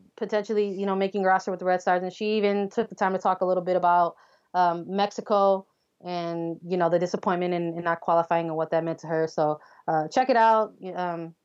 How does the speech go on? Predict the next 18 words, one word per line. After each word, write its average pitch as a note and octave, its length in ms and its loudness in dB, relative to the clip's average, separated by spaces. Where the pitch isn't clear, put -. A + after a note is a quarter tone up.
if F3+ 160 -10
you, E3+ 60 -2
if E3+ 100 -6
you F3+ 80 -4
got E3+ 180 2
time. E3 320 -4
And, E3+ 240 0
uh, - 40 2
I'm D#3+ 180 2
sure E3+ 180 2
you'll D#3+ 320 2
probably D#3+ 640 -2
really F3 320 0
enjoy E3 280 0
the E3 80 0
<laughs> - 0 -
fact - 360 -2
that E3 220 -2